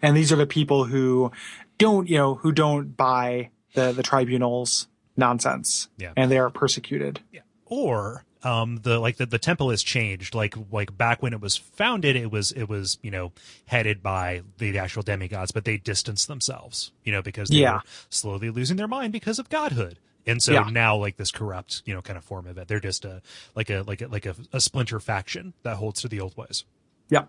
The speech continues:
Speaker 2: Yeah.
Speaker 1: Yeah.
Speaker 2: But, uh, she's really paranoid, uh, uh, for good reason, and says, like, "Hey, if you don't see me next time, here's a code word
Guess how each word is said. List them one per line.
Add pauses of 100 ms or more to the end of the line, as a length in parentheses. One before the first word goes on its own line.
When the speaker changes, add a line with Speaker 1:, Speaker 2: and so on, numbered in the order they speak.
(960)
Speaker 2:
Yeah.
Speaker 1:
Yeah. (520)
Speaker 2:
But,
uh,
she's
really
paranoid, (200)
uh, (180)
uh, (200)
for
good
reason,
and
says,
like,
"Hey,
if
you
don't
see
me
next
time, (240)
here's
a
code
word